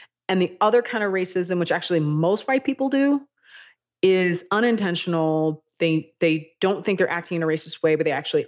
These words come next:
are. And it's, it, they don't mean to, they don't wanna hurt anyone. They don't wanna be racist. They're actually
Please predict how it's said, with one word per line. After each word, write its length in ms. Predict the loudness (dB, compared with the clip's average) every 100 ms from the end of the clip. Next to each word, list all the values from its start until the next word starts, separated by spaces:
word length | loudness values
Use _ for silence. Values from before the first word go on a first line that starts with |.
| 0
are. 640 | 2 4 2 0 -2 -8 -14 _ _ _ _
And 600 | -4 -2 -2 -4 -6 -14 _ _ _ _ _
it's, 320 | -2 0 -2 0
it, 160 | -2 2
they 120 | 0
don't 240 | 0 -2
mean 320 | 0 2 2
to, 240 | 2 0 2
they 160 | 2
don't 420 | 0 -2 -2 -2 -2
wanna 400 | 0 2 0 0
hurt 280 | 0 0
anyone. 640 | 2 0 2 2 0 0 2
They 140 | 2
don't 200 | 2 -2
wanna 400 | -2 -2 0 0
be 140 | 0 0
racist. 520 | 2 0 0 -2 2
They're 160 | 0 0
actually 520 | -6 -2 -2 -2